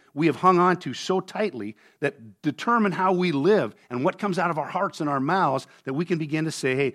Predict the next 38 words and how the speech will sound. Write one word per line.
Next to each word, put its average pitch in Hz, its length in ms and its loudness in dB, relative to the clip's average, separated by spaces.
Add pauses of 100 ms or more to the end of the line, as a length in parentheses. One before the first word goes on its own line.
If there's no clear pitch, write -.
(120)
in 143 100 -2
my 139 140 0
daily 156 300 0
lifestyle, 135 600 -2 (280)
I'm 135 80 -4
gonna 143 100 0
see 156 220 -6
these 131 160 -8
miraculous 131 500 -6
things 131 220 -8
happening 113 540 -10 (180)
because 117 240 -10
I'm 104 80 -12
trusting 104 400 -14
God." 92 180 -14 (1300)
I - 60 -8
bet 180 180 -4
we 151 100 -4
could - 140 -16
stop 151 300 -4
here 139 100 -4
this - 180 -12
morning 127 260 -4 (200)
and 117 160 -4
list 131 260 -4
all 131 140 -4
kinds 127 260 -8
of 107 80 -16
things 101 140 -10
that 95 100 -14
we're 104 80 -10
trusting 95 440 -12
God 95 220 -10
for 85 160 -14
in 85 60 -12
a 82 40 -12
miraculous 85 540 -16
way. 71 120 -20